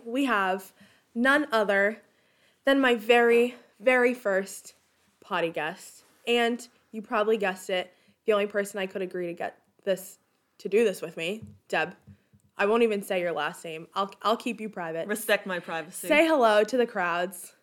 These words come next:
Speaker 2: Hello, crowd.
Speaker 1: <laughs> Hello,
Speaker 2: How
Speaker 1: crowds.
Speaker 2: many, how many of you are out there?
Speaker 1: Hello, fans. Hello to
Speaker 2: One,
Speaker 1: all
Speaker 2: two,
Speaker 1: three of you.
Speaker 2: three.
Speaker 1: It's Deb that listens to this on the regular, my sister, and, like, two other friends.
Speaker 2: <laughs>
Speaker 1: Thank you all for your support. So, um, I might have mentioned a couple episodes ago,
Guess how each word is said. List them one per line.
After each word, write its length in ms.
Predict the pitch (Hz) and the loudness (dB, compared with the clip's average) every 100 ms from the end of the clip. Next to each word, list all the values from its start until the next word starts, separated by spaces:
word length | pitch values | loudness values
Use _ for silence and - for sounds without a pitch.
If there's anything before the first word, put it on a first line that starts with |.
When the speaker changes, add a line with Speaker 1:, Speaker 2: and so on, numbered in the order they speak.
| _ - | _ -8
Speaker 2:
Hello, 260 | 220 214 | -2 -2
crowd. 360 | 214 214 180 185 | -2 0 2 6
Speaker 1:
<laughs> 20 | |
Hello, 320 | 392 403 330 262 | 8 8 10 8
Speaker 2:
How 100 | 269 | 8
Speaker 1:
crowds. 120 | 262 | 8
Speaker 2:
many, 140 | 254 | 6
how 220 | 233 254 254 | 4 4 4
many 160 | 247 | 4
of 100 | 226 | 2
you 100 | 233 | 2
are 100 | 214 | 2
out 160 | - 196 180 | 2 -2 -4
there? 200 | 170 196 | -6 2
Speaker 1:
Hello, 340 | 359 294 294 | 4 6 6
fans. 380 | 294 240 226 262 | 4 2 2 0
Hello 300 | 349 359 392 | 4 6 8
to 60 | 370 | 8
Speaker 2:
One, 100 | 311 | 8
Speaker 1:
all 180 | 302 | 6
Speaker 2:
two, 120 | 269 240 | 6 4
Speaker 1:
three 220 | 277 254 | 6 6
of 120 | 214 | 4
you. 220 | 196 190 | 0 2
Speaker 2:
three. 160 | 240 233 196 208 | 6 6 6 2
Speaker 1:
It's 100 | 220 | 0
Deb 180 | 240 240 | 0 2
that 160 | 269 | 0
listens 380 | 247 247 254 - | -2 -6 -10 -10
to 80 | 247 | -6
this 240 | 214 214 | -6 -6
on 120 | 208 208 | -6 -6
the 100 | 196 | -6
regular, 520 | 190 190 190 180 196 214 | -6 -6 -8 -8 -12 -10
my 220 | 202 190 | -8 -8
sister, 580 | 190 175 - 180 180 185 | -10 -14 -12 -12 -12 -14
and, 340 | 180 170 175 - | -14 -14 -16 -16
like, 280 | 185 175 _ | -16 -16 _
two 200 | - 202 | -10 -8
other 220 | 160 - | -8 -14
friends. 340 | - - 220 277 349 539 | -16 -12 -6 -6 -6 -8
Speaker 2:
<laughs> 200 | - - | -8 -4
Speaker 1:
Thank 220 | 320 - | -2 0
you 100 | 262 | -2
all 160 | 180 180 | -2 -4
for 120 | 190 | -4
your 140 | 175 | -6
support. 440 | 185 - 101 98 - _ - _ | -8 -12 -14 -14 -18 _ -20 _
So, 480 | - 269 247 233 240 - _ _ _ _ _ _ - _ - | -2 4 4 4 -2 -12 _ _ _ _ _ _ -18 _ -4
um, 280 | 220 196 180 | 0 2 0
I 80 | 185 | 2
might 100 | 220 | 2
have 100 | 262 | 2
mentioned 320 | 214 - 240 | 0 -4 -6
a 20 | |
couple 160 | 220 208 | -2 -2
episodes 380 | 202 208 196 | -2 -4 -4
ago, 420 | 196 196 185 196 | -2 -2 0 -2